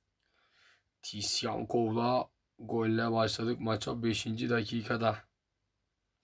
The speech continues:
Rafael Leao iki, Ahmet Traore üçledi. Yirmi bir şut çekmişiz. İlk yarıyı müthiş oynadık.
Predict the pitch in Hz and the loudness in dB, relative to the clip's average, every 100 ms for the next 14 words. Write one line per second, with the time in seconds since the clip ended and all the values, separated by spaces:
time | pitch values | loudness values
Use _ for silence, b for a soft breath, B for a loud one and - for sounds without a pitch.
0 | b b b b _ - - 104 110 110 | b b b b _ -10 -8 -2 0 2
1 | 110 117 120 113 - 107 - 117 110 104 | 2 2 2 0 -4 -8 -2 -2 -2 -6
2 | _ _ _ - 113 113 107 - 110 110 | _ _ _ -8 -2 -2 -4 -6 -2 0
3 | 113 113 - _ 202 180 - 120 120 110 | 0 -2 -4 _ 2 2 2 4 4 6
4 | 113 117 - _ _ _ _ _ _ _ | 2 0 -4 _ _ _ _ _ _ _
5 | _ _ _ _ _ _ _ _ _ _ | _ _ _ _ _ _ _ _ _ _
6 | _ _ _ _ _ _ _ b b b | _ _ _ _ _ _ _ b b b
7 | b b b b _ _ _ _ _ _ | b b b b _ _ _ _ _ _
8 | _ _ _ _ _ _ - 170 107 113 | _ _ _ _ _ _ -12 -6 -4 -4
9 | 104 120 156 113 - 104 - 90 - 107 | -4 0 0 0 -6 -8 -8 -10 -10 -10
10 | 110 107 107 107 - 110 117 120 113 110 | -10 -10 -10 -8 -6 -2 0 2 0 -2
11 | - 120 - 110 104 104 117 | -6 -8 -4 -2 -2 -2 -6